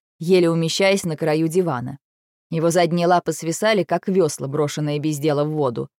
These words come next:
Команда начинала похрапывать, сначала тихонечко, из-за такта, потом набирая обороты,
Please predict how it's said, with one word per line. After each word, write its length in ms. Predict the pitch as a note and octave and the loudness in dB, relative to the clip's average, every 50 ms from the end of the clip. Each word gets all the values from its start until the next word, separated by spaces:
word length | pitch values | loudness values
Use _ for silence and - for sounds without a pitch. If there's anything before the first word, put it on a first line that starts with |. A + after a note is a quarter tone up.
| _ _ _ _ _ _ _ | _ _ _ _ _ _ _
Команда 440 | _ G3 G#3 A3 C#4+ D#4 D4+ A#3 G#3+ | _ 0 2 4 4 4 4 4 2
начинала 460 | G3 F3+ E3+ - F#3 F#3 F3+ E3+ E3 | 2 2 0 0 0 2 2 2 2
похрапывать, 760 | D3+ - D3 C#3+ - F#3+ A3 C4 C4+ C4+ B3 A#3+ B3 A#3+ - - _ _ _ _ | 2 0 -2 -2 0 0 -2 0 0 0 0 0 -2 -4 -6 -14 _ _ _ _
сначала 400 | - - D#3+ C#3+ - D#3 C#3 C#3 | -10 -8 -8 -4 -4 -4 -4 -4
тихонечко, 680 | - - D3+ - - B3 C4 C4 A#3+ - - C4+ C4 - _ _ | -6 -8 -8 -2 0 0 0 0 -2 -4 -6 -6 -6 -6 _ _
из-за 320 | G#3 F#3+ F3 E3+ G3+ G#3+ | -4 -4 -2 -2 -4 -4
такта, 460 | - - G3 G3+ G3+ - - F#3 F#3+ - _ _ _ - - | -2 -2 -4 -4 -4 -4 -4 -4 -4 -4 _ _ _ -8 -4
потом 320 | G#3 A#3 - E4 E4 D#4 | -4 0 2 2 2 4
набирая 460 | C#4 A3+ F#3+ G#3 G3+ G3+ F#3 F#3 F3+ | 4 4 4 4 4 4 6 6 4
обороты, 580 | E3+ E3+ F3 E3+ F#3 B3 D#4 D#4+ - D4 C#4+ C4+ | 4 4 4 4 4 4 2 2 2 0 -2 -2